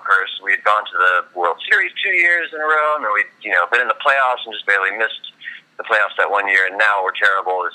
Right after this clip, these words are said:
is the curse of Nolan Ryan. But then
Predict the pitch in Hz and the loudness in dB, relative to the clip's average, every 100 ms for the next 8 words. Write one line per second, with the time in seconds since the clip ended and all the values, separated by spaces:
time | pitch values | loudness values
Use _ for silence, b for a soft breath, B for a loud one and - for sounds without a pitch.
0 | 92 85 - 87 80 85 82 87 104 95 | -10 -8 -2 -2 -2 -4 0 2 2 0
1 | 82 _ _ _ _ _ _ _ _ _ | -4 _ _ _ _ _ _ _ _ _
2 | _ _ _ _ - - 214 165 143 | _ _ _ _ -16 -2 0 0 -2